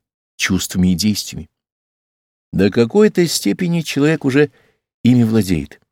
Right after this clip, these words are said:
но даже и животные тоже владеют своими движениями. Говорю не о животной стороне человека, но о высшем овладении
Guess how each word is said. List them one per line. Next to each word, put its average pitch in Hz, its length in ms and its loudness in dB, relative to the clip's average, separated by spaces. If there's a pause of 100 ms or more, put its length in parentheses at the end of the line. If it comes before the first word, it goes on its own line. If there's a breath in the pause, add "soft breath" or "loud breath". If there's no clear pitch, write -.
(520)
но 78 120 -4
даже 90 300 2
и 90 40 2
животные 95 560 2
тоже 117 280 2 (260 loud breath)
владеют 131 540 4
своими 147 360 -2
движениями. 104 560 -2 (560)
Говорю 87 420 2
не 95 200 2
о 92 100 2
животной 104 560 0
стороне 85 380 -4
человека, 82 500 -6 (560 soft breath)
но 95 220 2
о - 20 4
высшем 98 680 2
овладении 80 640 -4